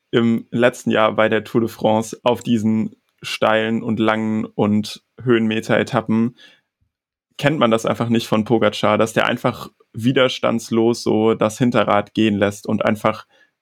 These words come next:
gar nicht probiert, dran zu bleiben. Und das sah schon irgendwie sehr nach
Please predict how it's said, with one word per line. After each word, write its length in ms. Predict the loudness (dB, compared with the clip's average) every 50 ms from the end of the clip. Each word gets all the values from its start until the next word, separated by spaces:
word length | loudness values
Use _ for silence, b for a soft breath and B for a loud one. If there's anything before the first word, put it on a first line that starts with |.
| _ _ _
gar 180 | 0 0 0 0
nicht 320 | -2 -4 -6 -12 -18 _
probiert, 480 | _ 0 0 2 4 2 2 2 2 0
dran 180 | 0 0 0
zu 160 | 0 -2 -2
bleiben. 380 | 0 2 2 2 2 2 0 -2
Und 100 | 0 0
das 140 | -2 -2 2
sah 340 | 2 2 2 2 0 -2 B B B B B B B B B
schon 280 | -2 0 0 2 2
irgendwie 400 | 2 0 0 0 -2 0 0 2
sehr 320 | 2 2 2 2 2 2 2
nach 400 | 0 -2 -6 -6 -10 -16 -20